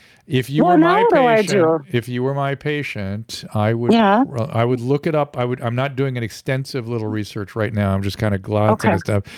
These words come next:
Speaker 1: I would look through the literature more carefully,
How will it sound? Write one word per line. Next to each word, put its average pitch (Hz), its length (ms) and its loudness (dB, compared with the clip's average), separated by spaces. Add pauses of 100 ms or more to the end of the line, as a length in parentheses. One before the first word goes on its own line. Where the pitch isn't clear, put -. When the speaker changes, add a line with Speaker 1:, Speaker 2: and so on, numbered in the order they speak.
(300)
Speaker 1:
I 117 80 0
would 113 220 0
look 113 300 -2
through 143 240 0
the 147 100 0
literature 139 400 -2
more 127 180 -6
carefully, 120 720 -4